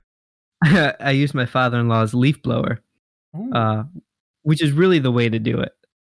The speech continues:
Speaker 2: Just blow, take the blower up there and just go. I have a, I have a Ryobi blower I got with my weed whipper. All, I was, uh, that was one of my best dad purchases, all-in-one combo where I got a w-, weed whipper
Speaker 1: Oh.
Speaker 2: and a blower all in one.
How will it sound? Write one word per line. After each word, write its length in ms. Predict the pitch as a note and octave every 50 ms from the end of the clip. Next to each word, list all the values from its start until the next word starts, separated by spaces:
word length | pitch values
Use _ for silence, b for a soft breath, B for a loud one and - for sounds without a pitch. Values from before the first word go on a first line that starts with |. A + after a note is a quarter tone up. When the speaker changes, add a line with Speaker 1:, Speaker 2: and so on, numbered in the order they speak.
| _ - -
Speaker 2:
Just 240 | E3 E3+ D#3+ D3+ -
blow, 260 | E3 E3+ E3 E3 D#3 D#3
take 220 | E3+ - F#3 E3+ D#3+
the 100 | E3 D#3+
blower 360 | D#3 D3+ D3 D3 D#3 D#3+ D#3+
up 120 | D#3+ D#3+ -
there 180 | F3+ F3 F3
and 100 | E3+ E3
just 160 | D#3 D3 D3 -
go. 80 | -
I 140 | - D#3+ F3
have 240 | E3+ F3+ F3+ G3 F#3
a, 160 | E3+ - - -
I 120 | D3+ E3+ F3
have 200 | F3 E3+ G3 F#3
a 40 | D#3
Ryobi 460 | D3+ C#3+ C#3 D3 D3+ D#3+ E3 D3+ D3+
blower 320 | C#3+ B2+ A#2+ C3 C3+ C3+
I 100 | C3+ C#3+
got 220 | D3 D3+ D3 C#3 B2+
with 140 | D3 D3 -
my 180 | D3+ C#3+ C#3+ C#3+
weed 240 | D3 D3+ D#3+ D#3+
whipper. 260 | D3+ C#3+ C#3 - D3 D3
All, 300 | C#3+ D3 D3 C3+ b b b b b b b b _ _ -
I 120 | F3 F3 F3
was, 180 | F3 E3+ E3
uh, 320 | E3+ D#3+ D#3+ D#3 D3+ D3 B2+
that 100 | E3 F#3+
was 100 | G3 F#3
one 120 | G3 F#3+
of 60 | F#3 E3+
my 100 | D#3+ D#3
best 300 | D#3 D#3+ D#3+ D#3+ - -
dad 240 | E3 D#3 D#3 D3+
purchases, 480 | D3+ D3+ C#3 C#3 - - - C#3 C3+ C#3
all-in-one 580 | C3+ - D3+ D3+ D3+ D3+ D3 C#3+ D3 C#3 C#3+ C#3+
combo 340 | - D3+ D3 C#3+ C#3+ C3+ C3
where 120 | C#3 C3+
I 80 | C3+ C#3
got 100 | C#3 C#3+
a 100 | C#3 C#3
w-, 240 | C#3 D3 D#3 - - -
weed 200 | F#3 F3 F3 F3
whipper 120 | E3+ D#3 C#3
Speaker 1:
Oh. 140 | C3 A#2+ A2+
Speaker 2:
and 100 | G#2+ D3
a 40 | D3
blower 380 | D3+ D#3+ D#3+ D#3 D#3 D3 D3
all 200 | D3 D3+ D#3 D#3 D#3+
in 80 | D#3
one. 240 | D#3 D#3+ E3 E3